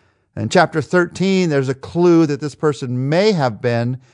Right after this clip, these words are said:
in prison as one part of his ministry. There's no doubt, as you read through this, more than a clue that this person who wrote the book of Hebrews had a Hebrew background. But he also wrote,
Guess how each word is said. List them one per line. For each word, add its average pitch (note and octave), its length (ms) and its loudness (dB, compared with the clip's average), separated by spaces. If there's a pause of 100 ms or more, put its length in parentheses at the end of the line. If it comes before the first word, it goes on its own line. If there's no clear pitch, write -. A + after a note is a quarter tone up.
in B2 160 -4
prison C3+ 400 0
as F#2 220 -6
one A#2+ 180 -2
part B2 220 -2
of G#2 60 -4
his G2 120 -6
ministry. G2 600 -8 (500)
There's B2 160 -4
no G3 200 4
doubt, B2 520 2 (120)
as A2 160 -6
you A#2 80 -6
read A#2 220 -4
through A2 160 -4
this, G2 480 -6
more D#3 220 2
than C3 120 0
a G#2+ 40 -4
clue A2+ 280 -2
that A2 120 -8
this C3+ 160 -6
person A#2+ 420 -4 (280)
who B2+ 100 -2
wrote B2+ 240 2
the A#2+ 80 -6
book G2+ 160 -4
of G#2 100 -6
Hebrews A#2 320 -4
had B2+ 200 0
a F#2+ 100 -2
Hebrew A#2 420 -4
background. G2+ 640 -6 (400)
But A2+ 100 0
he C3+ 80 4
also A3+ 320 2
wrote, F3 680 2